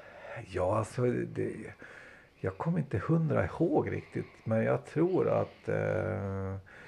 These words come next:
jag hade sökt kartläsare då. Jag, om inte jag missminner mig, så var, tror jag var,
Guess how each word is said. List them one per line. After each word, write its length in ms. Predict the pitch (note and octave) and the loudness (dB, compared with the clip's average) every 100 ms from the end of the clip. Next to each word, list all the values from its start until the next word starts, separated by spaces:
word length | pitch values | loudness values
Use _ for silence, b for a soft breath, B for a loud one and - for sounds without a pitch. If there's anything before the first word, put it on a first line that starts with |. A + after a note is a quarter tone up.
| b G#2+ | b 0
jag 80 | |
hade 200 | G2+ C3+ | 2 2
sökt 640 | C3 - - F#3+ F3 - - | -2 0 4 6 6 2 -2
kartläsare 880 | A2+ A2 - - A2 G2+ - F2+ F#2 | 4 4 2 0 0 0 -4 -4 -2
då. 180 | F#2+ | 2
Jag, 140 | A#2 - - - - | 2 2 -2 -10 -14
om 180 | - A2 | -6 -2
inte 200 | B2+ - | -2 -2
jag 80 | G#3+ | -2
missminner 600 | - B2+ - F3+ F3+ - | -2 -6 -8 -6 -4 -6
mig, 140 | - | -6
så 140 | F2+ G#2 | -4 -2
var, 180 | G#2+ G#2 | -2 -2
tror 240 | - A#2 | 0 4
jag 100 | G#2 | 4
var, 160 | G#2 | 4